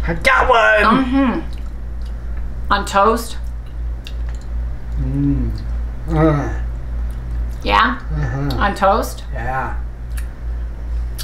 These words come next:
Speaker 2: I think I wanna put just a little bit of erythritol monk fruit in there here. Just a little bit. Just a smi-, a sprinkling of it.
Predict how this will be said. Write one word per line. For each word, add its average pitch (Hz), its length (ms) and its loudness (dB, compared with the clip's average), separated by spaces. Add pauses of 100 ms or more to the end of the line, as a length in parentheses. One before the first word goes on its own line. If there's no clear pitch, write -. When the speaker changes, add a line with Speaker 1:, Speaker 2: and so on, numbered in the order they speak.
(300)
Speaker 2:
I 202 120 4
think 311 320 4
I 320 120 6
wanna 285 320 6
put 247 320 4
just 220 200 -6
a 220 80 2
little 240 260 2
bit 240 200 2
of 214 180 -2
erythritol 208 1040 0
monk 196 240 -4
fruit 190 240 -2
in 180 100 -4
there 175 140 -4
here. 190 260 -4 (600)
Just 247 200 2
a 254 60 4
little 220 220 4
bit. 190 260 0 (1800)
Just - 200 2
a 277 60 4
smi-, 254 500 2
a - 40 -2
sprinkling 247 580 2
of 208 160 0
it. 202 180 2